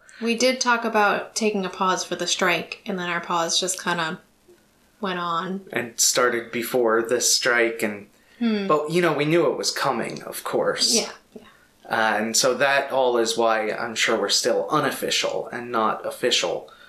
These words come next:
Speaker 2: uh, because we do stand in solidarity with the Nabisco workers and all workers.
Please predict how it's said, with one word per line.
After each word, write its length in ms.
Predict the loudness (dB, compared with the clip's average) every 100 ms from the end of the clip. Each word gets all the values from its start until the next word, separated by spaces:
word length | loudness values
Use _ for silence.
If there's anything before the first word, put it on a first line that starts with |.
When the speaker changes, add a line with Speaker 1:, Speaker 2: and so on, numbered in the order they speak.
| _
Speaker 2:
uh, 160 | -6 -4
because 320 | -2 -2 -2
we 140 | 0 0
do 160 | 2
stand 420 | 2 2 2 0
in 140 | -2 0
solidarity 720 | 0 2 2 2 2 0 -2
with 440 | -6 -8 -8 -16 -4
the 80 |
Nabisco 540 | -2 -2 0 2 2 0
workers 440 | 0 0 0 0
and 260 | -4 -6 -2
all 320 | 2 2 0
workers. 720 | -6 -8 -14 -6 -2 -2 -4